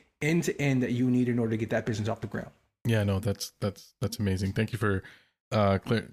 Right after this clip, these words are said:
Speaker 2: thank you for that. But, um, I was gonna ask a question. I completely forgot. But, um, <laughs> no, I mean, I think that, I mean, to me, that's just amazing, right? I mean, I,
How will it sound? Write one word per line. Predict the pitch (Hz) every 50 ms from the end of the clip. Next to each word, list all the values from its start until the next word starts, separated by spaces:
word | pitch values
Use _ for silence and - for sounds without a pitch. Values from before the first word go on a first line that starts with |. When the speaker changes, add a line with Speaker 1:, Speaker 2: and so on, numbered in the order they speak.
| - 117
Speaker 2:
thank | 113 127 123
you | 117 110
for | 98 113
that. | 101 101 98 95 107
But, | 110 107 104 98 -
um, | 110 107 104 104 104 101 101 101 107 - _ _ _ _ _ _ _ _ _ _ _ -
I | - 110
was | 107 104 104
gonna | 107 101
ask | 101 101 - -
a | 107
question. | - - 107 - - 104
I | 98 95
completely | 95 - 104 104 101 98
forgot. | - 110 104 107 104 98 - - - - _ _ _
But, | - 117 113 113 110
um, | 113 110 107 107 107 104 104 101 101 95 120 - - - 127 110 - - 147 135
<laughs> | 123 - 175 - - 208 - - - 147
no, | 127 139 151
I | 135 127
mean, | 147 151 135 120
I | 131 135
think | - 214 226 208 -
that, | 185 139 - -
I | 147
mean, | 170 180 175 147 - 120 - - - _ _ _ _ _ -
to | - 170
me, | 190 233
that's | 226 214 190 -
just | 185 156 - -
amazing, | 113 110 113 117 110 101 98 98
right? | 98 101 101 101 104 -
I | 113 113
mean, | 117 113 113 110 110 107 107 107 - _ _ _ _ _ _ _ _ _ _ _ _ _ _ _ _ _ _ _ _ _ - - 117 - _ _ _ -
I, | 139 151 165 143 127